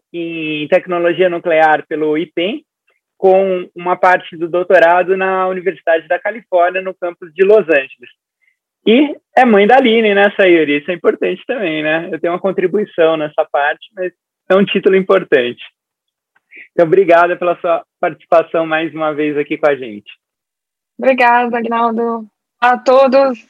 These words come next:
Speaker 2: é muito bom estar aqui de volta.
Speaker 1: Legal, então vamos conversar então sobre o marp. Né, a técnica do marp, ou a expansão rápida da maxila apoiada em mini implantes,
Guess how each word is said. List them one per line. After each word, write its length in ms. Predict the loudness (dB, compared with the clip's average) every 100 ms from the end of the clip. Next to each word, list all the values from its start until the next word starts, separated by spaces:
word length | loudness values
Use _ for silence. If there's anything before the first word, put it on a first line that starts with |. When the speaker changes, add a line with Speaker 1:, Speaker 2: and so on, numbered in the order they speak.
| _
Speaker 2:
é 200 | -4 -2
muito 220 | -2 -2
bom 200 | 2 2
estar 240 | 2 0 -2
aqui 160 | -2 -10
de 120 | -6
volta. 480 | 0 0 -2 -12 -18 _
Speaker 1:
Legal, 320 | 2 4 2
então 180 | 0 -4
vamos 220 | -4 -4
conversar 560 | -2 0 -2 -2 -4 -2
então 260 | -2 -4 -4
sobre 360 | -4 -2 -4 -6
o 80 | -6
marp. 460 | -4 -4 -4 -8 -12 -14 -14 _ _ _
Né, 140 | 0
a 160 | 2 2
técnica 560 | 2 2 0 2 4 6
do 160 | 2
marp, 480 | 2 0 2 0 -2 -10 -10 _
ou 280 | 0 2 4
a 80 | 2
expansão 460 | 0 -10 -4 -4
rápida 360 | -2 -4 -4 -4
da 100 | -4
maxila 560 | -6 -12 -10 0 2 2
apoiada 600 | 4 4 4 4 2 0
em 200 | -4 -6
mini 300 | -6 -8 -10
implantes, 500 | 0 2 2 -2